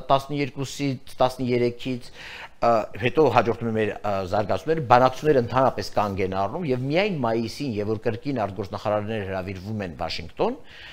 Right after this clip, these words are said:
այնտեղ ասում են, «Դուք նախկինում ունեցել եք այս պայմանավորվածությունները, հիմա բացատրեք, ով է խախտում, ը, պայմանավորվածությունները»։ Հայաստանը միաձայն, ը, մի-, միանշանակ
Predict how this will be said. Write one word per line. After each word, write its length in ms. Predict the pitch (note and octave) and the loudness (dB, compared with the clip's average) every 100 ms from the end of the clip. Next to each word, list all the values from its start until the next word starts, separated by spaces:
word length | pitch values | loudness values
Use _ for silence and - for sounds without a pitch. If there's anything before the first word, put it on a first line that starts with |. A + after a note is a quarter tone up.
| - - | -8 -2
այնտեղ 260 | C#3 A3+ F#3 | 2 4 4
ասում 200 | B2 C#3 A#2 | 2 0 -4
են, 100 | G2+ B2+ | -2 -4
«Դուք 180 | D#3+ C3+ | -2 -2
նախկինում 320 | - C#3 C#3+ | -2 -4 -2
ունեցել 360 | A#2+ A2+ A#2+ A#2 | -2 -2 0 0
եք 80 | G2 | -2
այս 100 | - F#2+ | -6 -6
պայմանավորվածությունները, 580 | F#2 F#2 F#2 - C3 | -4 -4 -6 -6 -6
հիմա 160 | A2+ A2 G2 | -2 -2 -2
բացատրեք, 500 | G2+ G#2+ B2 B2+ - - | -4 -4 -4 -6 -6 0
ով 240 | A#2 A#2+ | 2 6
է 80 | B2+ C3+ - - - - - | 6 4 0 -14 -18 -6 -2
խախտում, 420 | G2 - B2 B2+ | -2 -2 -2 -2
ը, 300 | - - G#2 G2+ | -4 -2 -2 0
պայմանավորվածությունները»։ 720 | G2 F#2 F2+ E2 F2 F2+ G2 | -2 -2 -4 -4 -6 -4 0
Հայաստանը 340 | E3+ - A3 G#3 | 0 0 -4 0
միաձայն, 420 | E3+ D3 D3 F#3 - | 2 2 2 0 -4
ը, 160 | - A#2+ | -2 0
մի-, 140 | B2 G2 B2+ | -2 -2 0
միանշանակ 420 | C3 B2 C#3 E3+ | 0 2 0 2